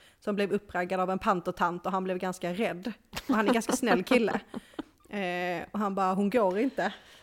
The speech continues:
Speaker 1: Du vet, stod hon så här bakom honom med så här snuskig blick och juckade. <laughs> Och det var bara,
Speaker 2: Ah, ja,
Speaker 1: eh, så att,
Speaker 2: nej.
Speaker 1: ja, nej, nej, det, det, det är väldigt ovärdigt. Och jag tänker,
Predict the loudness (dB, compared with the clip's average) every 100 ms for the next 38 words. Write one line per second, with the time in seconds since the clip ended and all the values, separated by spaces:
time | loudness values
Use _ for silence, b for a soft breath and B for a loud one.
0 | -2 0 0 4 4 4 2 2 4 4
1 | 2 -2 -2 -2 -2 0 0 -2 -6 B
2 | B -10 0 0 2 0 2 2 0 -2
3 | 0 0 0 -2 -2 -2 -8 B B B
4 | B 6 6 6 0 0 -4 -4 -4 -8
5 | -10 -8 -10 -10 -10 -8 -6 -6 -6 -4
6 | -2 0 0 0 -6 -18 -20 -20 -20 _
7 | -2 0 2 -2 0 0 2 2 0 0
8 | -2 0 -2 0 -4 -6 -2 0 0 -2
9 | -4 -6 -4 -2 -4 -8